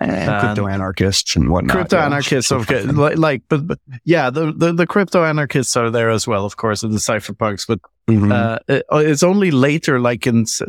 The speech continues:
Speaker 2: two thousand sixteen, seventeen, that you get the Saifedeans and, uh, the, the, the economics, uh, branch of it, really. So, so it seems like, like, these people, very few of them understand anything about Austrian economics. Uh,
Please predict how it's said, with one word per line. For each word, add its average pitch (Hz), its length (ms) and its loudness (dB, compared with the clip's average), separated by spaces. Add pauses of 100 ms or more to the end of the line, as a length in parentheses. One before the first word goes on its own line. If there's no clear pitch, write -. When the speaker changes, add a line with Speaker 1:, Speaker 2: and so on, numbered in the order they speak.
Speaker 2:
two 131 220 0
thousand 120 320 0
sixteen, 123 400 -2
seventeen, 113 480 -2
that 107 240 0
you 107 80 -2
get 107 220 0
the 101 80 0
Saifedeans 104 680 -2
and, 101 220 -2 (460)
uh, 95 320 -2
the, 107 180 -2
the, 113 180 -2
the 117 200 0
economics, 120 720 -2
uh, 101 220 0 (360)
branch 107 380 -2
of 98 140 -2
it, 101 200 -4
really. 104 380 0
So, - 280 -2
so - 120 -2
it 123 100 -2
seems 175 300 0
like, 117 180 0
like, 113 320 -2 (360)
these 139 160 0
people, 127 460 0 (500)
very 156 260 2
few 156 320 4
of 120 120 2
them 123 180 4
understand 123 580 0
anything 123 380 0
about 107 260 0
Austrian 110 380 0
economics. 110 840 -2
Uh, 104 320 0